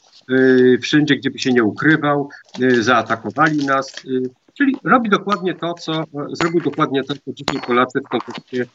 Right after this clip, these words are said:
y, czterdziestu osób, przypominam, z kotem, e, e, e, otoczonych, e, szczelnie kordonem. To jest dokładnie ten sam, ten sam manewr, prawda? Czyli już u zarania decyzja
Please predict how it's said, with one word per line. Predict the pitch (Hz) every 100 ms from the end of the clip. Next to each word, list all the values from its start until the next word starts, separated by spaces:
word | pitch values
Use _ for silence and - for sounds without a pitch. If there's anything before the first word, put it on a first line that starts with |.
| _ _
y, | 123 120 117
czterdziestu | - 131 117 135 - 131
osób, | 131 139 - - _ _ - -
przypominam, | - 104 113 98 98 127
z | 127 -
kotem, | - 117
e, | 120 - - - - - -
e, |
e, | 120 117 120 127 123 120 120 120 120 120 - 127 127
otoczonych, | 123 135 - 131 123 120
e, | 127 120 120
szczelnie | - 131 113 117
kordonem. | - 110 104 90 90 -
To | 151
jest | 147
dokładnie | 151 151 165 175
ten | 165 147
sam, | - 151 160 160 -
ten | 135
sam | - 160
manewr, | 156 117 85 80 - -
prawda? | 95 95 127 185 190 - - -
Czyli | 151 147
już | 202 208
u | -
zarania | 151 147 135 196 147 98 - - 113
decyzja | 113 - 156 92 87 117